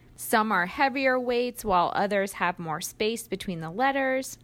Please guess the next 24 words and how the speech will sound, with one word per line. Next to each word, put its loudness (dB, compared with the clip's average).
Another 4
design 2
expert -2
explains -4
that -10
the 0
uniform -4
sans -2
serif -2
look 0
is -2
not 0
flashy, -2
but -4
leaves -4
room -2
for -6
personality -4
to -10
come -8
through -4
in -4
other -2
ways. -8